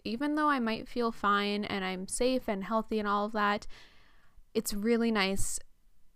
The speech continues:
to have somebody just as a third party to talk to about some things in my life, because I'll be the first to say it, what I do isn't really normal, and there isn't, like, a, a playbook as to how I'm supposed to be acting and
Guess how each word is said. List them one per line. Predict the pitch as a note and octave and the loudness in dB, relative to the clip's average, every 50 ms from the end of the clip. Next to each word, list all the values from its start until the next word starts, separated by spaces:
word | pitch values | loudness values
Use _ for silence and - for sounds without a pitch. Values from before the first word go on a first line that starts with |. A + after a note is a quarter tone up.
| _ _ _ _ - | _ _ _ _ -2
to | - A3+ | 0 0
have | G#3+ G3 G3 F#3+ G3 | 2 2 2 0 0
somebody | - - G#3 G3+ G3+ G3+ F#3+ G3 F#3+ F#3+ F#3+ | 0 -2 -2 0 0 0 0 2 0 0 -2
just | - - F#3+ - F3+ | -2 -6 -6 -4 -4
as | F#3+ G3 - | -4 -4 -4
a | G3 | -8
third | - - G3 F#3 F#3 F#3 G3 - | -8 -4 -2 -2 -2 -4 -6 -8
party | - G3 F#3 F#3 F#3 F3+ F#3 | -4 -4 -2 -2 -2 -4 -6
to | - - | -8 -8
talk | - - - F#3 F3+ G3 - - | -10 -6 -2 -2 -2 -2 -2 -6
to | - A3 G#3+ G#3 G3+ | -4 -2 -2 -2 -2
about | G3+ G3 G3 F#3+ - - | 0 2 0 0 0 -2
some | - G3 | -6 -6
things | G3 - F#3+ G3 G3 G#3 | -6 -4 -4 -4 -4 -4
in | G3+ | -6
my | F#3 F#3 F3+ | -6 -6 -4
life, | F3+ F3+ E3+ F3+ F#3+ - - - | -4 -4 -2 -4 -4 -6 -6 -8
because | F#3+ G3 - - G3 F#3 F#3+ F#3+ F#3+ - - - - - - - - | -8 -6 -4 -4 -2 -2 -2 -2 -2 -2 -4 -4 -4 -8 -16 -6 0
I'll | - A#3+ C4 | 2 2 2
be | D#4+ E4+ | 2 0
the | C#4+ A#3 | 0 -2
first | - - A#3 A#3+ A3+ - | -2 0 0 0 0 -2
to | G#3+ | -4
say | G#3 - B3+ E4 C4+ | 0 0 2 2 2
it, | A3 F#3 - | 2 2 2
what | - G#3 G#3 | 2 2 4
I | G#3+ G#3 G#3 | 4 2 0
do | G3+ B3 C4 B3+ A#3 G#3+ G#3 - - | 0 0 0 2 2 2 0 0 0
isn't | - G#3+ G#3 A3 A#3+ G#3+ - - - | 0 0 2 2 2 0 0 -4 -4
really | A#3 A3+ A3 G3+ G#3 G3+ F#3+ | -2 -2 0 -2 -2 -4 -4
normal, | F#3 F#3 F#3+ F#3+ G#3 G#3 G#3 A3 G#3+ A3+ B3 C4 D4+ D#4 E4 F#4+ A4+ A#4+ - | -6 -6 -4 -4 -2 0 0 0 2 2 2 2 4 4 2 2 2 0 0
and | - A3 G#3+ | 0 -2 0
there | G#3+ A3 G#3+ | 0 0 0
isn't, | - A#3 A#3 A#3 C4 B3+ A#3 | 0 -2 0 0 -2 -2 -2
like, | B3 A#3+ - | -4 0 0
a, | B3 A#3+ A3+ A3+ - - - - - - - - - | 0 0 0 -2 -6 -10 -12 -14 -18 -20 -20 -10 -6
a | - - | -4 8
playbook | - - - G#3 G#3 B3+ B3 A#3+ F#3+ E3+ - - - | 10 10 10 10 2 0 2 2 0 0 -2 -4 -6
as | - F#3+ F#3+ G3 - - | -6 -6 -4 -6 -6 -6
to | - - G#3+ G#3 G3+ G3+ | -6 -4 -2 -2 -2 -2
how | G#3 F#3+ G#3+ G3+ | -4 -4 -2 -2
I'm | G3+ G#3+ G#3+ | -2 -2 -4
supposed | - A3+ - - G#3 G#3 - - | -4 -6 -4 -4 -4 -4 -4 -6
to | - G3+ | -6 -6
be | G#3+ G3+ - | -6 -4 -2
acting | - F#3+ A#3+ - - - G#3+ F#3 F#3 F#3 F#3 | -2 -2 -2 -4 -6 -4 -4 -4 -4 -6 -6
and | F#3 G3 | -6 -6